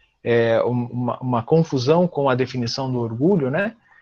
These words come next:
Mas a, aquele orgulho que a gente aprende no autoconhecimento e nos livros da Hermance Dufour,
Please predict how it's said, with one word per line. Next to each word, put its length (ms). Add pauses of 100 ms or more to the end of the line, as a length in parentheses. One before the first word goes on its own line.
(140)
Mas 540
a, 280
aquele 220
orgulho 360
que 80
a 60
gente 200
aprende 400
no 100
autoconhecimento 840
e 20
nos 260
livros 380
da 100
Hermance 480
Dufour, 460